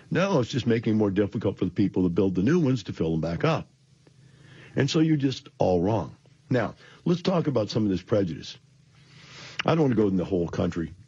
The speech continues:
because it's just a waste of time to go through that much information. But let's talk about prejudice. People tell me, "Well, you know, there's those cities like Houston are just dying. They're just going out of business." Are they?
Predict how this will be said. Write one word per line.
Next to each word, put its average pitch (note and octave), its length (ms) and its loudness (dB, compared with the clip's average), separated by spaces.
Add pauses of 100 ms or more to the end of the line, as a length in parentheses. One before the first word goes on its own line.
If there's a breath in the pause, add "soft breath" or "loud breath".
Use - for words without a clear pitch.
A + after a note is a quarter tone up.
(160)
because F#2 260 0
it's E2+ 120 -6
just F#2 160 -2
a G2 40 -2
waste E2+ 300 -2
of E2+ 60 -8
time F2+ 220 -2
to F2 60 -2
go - 120 -8
through F#2 160 -4
that F2 160 -4
much F2+ 240 -4
information. F2 580 -4 (420 loud breath)
But - 160 0
let's F#3+ 220 0
talk E3 260 -2
about A#2 320 -2
prejudice. F2 640 -4 (1080)
People F3+ 320 0
tell C#3+ 180 0
me, G2+ 140 2
"Well, A2 160 2
you A#2 80 4
know, G2+ 340 0
there's F2+ 240 -2
those F2+ 160 -2
cities B2+ 380 0
like G2+ 180 -2
Houston C#3+ 400 2
are F2+ 60 2
just D#2+ 260 -4
dying. D#3 480 0 (520)
They're C3 120 2
just D3+ 220 2
going A2+ 260 2
out G#2 120 2
of F2+ 60 -2
business." B2+ 440 0 (680)
Are F#4+ 200 0
they? - 300 0